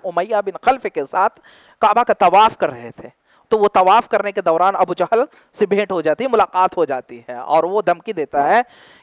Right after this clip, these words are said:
कि अगर तुम ये अबू सुफा-, अबू सफवान के साथ ना होते तो तुम्हारी जान वापस ना जाती, तुम उन लोगों को पनाह दे करके रखे हो, उन्हें निकाल देना। तो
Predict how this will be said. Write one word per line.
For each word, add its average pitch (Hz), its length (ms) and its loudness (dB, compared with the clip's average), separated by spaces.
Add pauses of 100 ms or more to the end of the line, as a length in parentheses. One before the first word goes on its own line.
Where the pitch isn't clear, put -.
कि 208 200 6
अगर 202 240 4
तुम 226 400 -4
ये 175 140 0
अबू 208 240 2
सुफा-, 214 360 2
अबू 202 400 2
सफवान 208 380 2
के 214 120 0
साथ 208 280 2
ना 214 120 0
होते 220 360 0 (260)
तो 165 60 -20
तुम्हारी 160 280 -2
जान 165 220 0
वापस 156 400 -2
ना 165 80 -2
जाती, 117 320 -14 (640)
तुम 175 260 -10
उन 160 200 -8
लोगों 180 200 0
को 196 120 2
पनाह 208 340 2
दे 180 140 -4
करके 147 260 -10
रखे 131 260 -14
हो, 127 220 -14 (720)
उन्हें 151 220 -8
निकाल 139 300 -2
देना। - 200 -20 (2000)
तो 277 240 -16